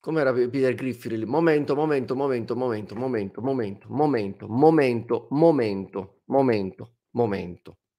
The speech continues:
momento. Allora, allora, Kizaru, che stava andando a Egghead, eh, tutti, "Ah, ma questa saga è le nuove Sabaody perché arriva Kizaru", si sta prendendo un tè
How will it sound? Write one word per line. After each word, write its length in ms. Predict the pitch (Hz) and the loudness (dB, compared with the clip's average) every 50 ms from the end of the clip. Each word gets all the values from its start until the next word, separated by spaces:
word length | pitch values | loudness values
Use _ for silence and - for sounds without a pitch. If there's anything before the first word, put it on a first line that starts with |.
| _ _ _ _ _ _ _ _ | _ _ _ _ _ _ _ _
momento. 500 | - 110 104 98 90 85 95 - _ _ _ _ _ | -8 -8 -6 -6 -8 -12 -16 -20 _ _ _ _ _
Allora, 400 | _ 131 123 117 104 101 95 - _ _ _ _ _ _ _ _ _ _ _ _ _ | _ -4 -4 -4 -4 -6 -10 -16 _ _ _ _ _ _ _ _ _ _ _ _ _
allora, 360 | - 131 120 107 101 95 - | -6 -4 -2 -2 -4 -4 -6
Kizaru, 920 | - - 170 160 139 170 160 160 160 160 165 175 185 - - - - _ _ _ _ _ _ _ _ _ _ _ _ _ _ _ _ _ _ _ _ _ _ _ _ | -2 0 0 4 6 8 8 10 10 8 8 6 4 2 -2 -10 -20 _ _ _ _ _ _ _ _ _ _ _ _ _ _ _ _ _ _ _ _ _ _ _ _
che 100 | - 135 | -4 -4
stava 240 | 113 - 127 117 120 | 2 4 4 4 6
andando 280 | 127 147 156 143 135 127 | 6 6 6 8 8 8
a 80 | 131 | 8
Egghead, 600 | 139 135 127 135 123 143 139 127 117 113 104 104 113 | 6 6 2 0 2 2 2 2 0 0 -2 -2 0
eh, 440 | 120 135 151 165 165 151 - _ _ _ _ _ _ _ | 2 2 2 0 -2 -4 -10 _ _ _ _ _ _ _
tutti, 320 | - 127 120 117 120 123 | -10 -8 -8 -4 -2 0
"Ah, 180 | 143 180 196 196 | 2 4 4 4
ma 80 | 170 170 | 4 4
questa 260 | 160 190 180 - 180 160 | 4 4 4 2 2 2
saga 380 | 175 180 180 156 160 156 156 | 4 2 4 4 2 2 2
è 60 | 151 | 0
le 100 | 147 147 | 0 0
nuove 240 | 151 165 180 175 165 | 0 0 0 0 2
Sabaody 600 | 151 165 156 151 147 139 160 170 165 151 131 143 | 2 2 4 4 6 6 8 8 6 6 2 0
perché 240 | 131 135 127 - 139 | -2 -2 -2 -2 -4
arriva 240 | 127 131 123 127 143 | -2 -2 -2 -2 -2
Kizaru", 340 | 175 190 131 120 101 98 - - - - - - _ _ _ _ _ _ _ _ | -2 -2 -2 -2 -2 -2 -6 -14 -20 -20 -20 -20 _ _ _ _ _ _ _ _
si 200 | - - - 254 | -8 -2 -2 -2
sta 240 | - - - 165 - | 2 6 6 6 6
prendendo 500 | - 220 226 196 170 139 123 143 185 240 | 6 6 6 6 6 4 4 4 2 2
un 140 | 240 185 - | 0 0 0
tè 380 | - 117 107 101 98 - _ | 2 2 2 2 0 -4 _